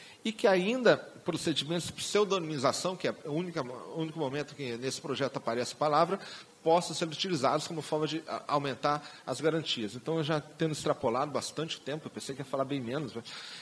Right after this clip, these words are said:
é, eu s-, só queria passar que eu acho que o caminho a ser trilhado para uma harmonização entre necessidade de pesquisa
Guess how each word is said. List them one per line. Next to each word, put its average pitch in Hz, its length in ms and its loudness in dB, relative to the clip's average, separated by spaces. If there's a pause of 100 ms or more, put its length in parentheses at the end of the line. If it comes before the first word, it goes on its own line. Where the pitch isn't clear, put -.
(120)
é, 131 680 2
eu 120 60 -2
s-, - 240 -8
só - 180 -4
queria 151 240 -2
passar 135 400 0
que 113 320 -6 (580)
eu 135 220 4
acho 143 260 4
que - 160 -6
o 131 240 -2
caminho 156 500 2
a 127 60 2
ser 135 180 -2
trilhado 127 500 2
para - 140 -8
uma 127 180 0
harmonização 147 920 0
entre 120 440 -4
necessidade 123 800 -2
de 120 40 -6
pesquisa 117 720 -4